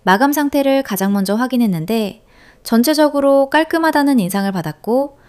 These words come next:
디자인에서는 볼드한 스타일과 메탈릭한 광택이 눈에 들어왔다고 합니다. 평소 재미나 디테일이 강조된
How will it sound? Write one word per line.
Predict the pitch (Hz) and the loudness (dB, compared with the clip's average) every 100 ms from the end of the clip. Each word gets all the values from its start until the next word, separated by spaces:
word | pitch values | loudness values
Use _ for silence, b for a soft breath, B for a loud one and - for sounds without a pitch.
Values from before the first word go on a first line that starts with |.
| b b | b b
디자인에서는 | - 214 254 269 262 262 240 240 240 240 | -4 2 4 4 2 0 0 0 0 0
볼드한 | 190 185 220 220 | 0 2 2 0
스타일과 | - 180 151 226 240 196 b b - | -2 -4 -2 -2 -2 -4 b b -6
메탈릭한 | 214 220 302 302 302 285 | -4 0 0 0 -2 -2
광택이 | 254 185 175 160 233 269 254 | 0 -2 -2 -2 -4 -4 -4
눈에 | 175 170 170 | -2 -2 -2
들어왔다고 | 214 226 233 170 180 | 0 0 0 -4 -4
합니다. | 202 185 156 156 - _ _ _ _ _ b b b b b | -4 -4 -8 -10 -16 _ _ _ _ _ b b b b b
평소 | - 320 320 311 | -4 -2 0 0
재미나 | 311 220 190 247 226 190 196 196 | 0 0 2 2 2 0 -2 -6
디테일이 | 196 202 262 254 | -6 -2 0 0
강조된 | 247 185 170 165 240 208 | -2 -2 -2 -2 -2 -2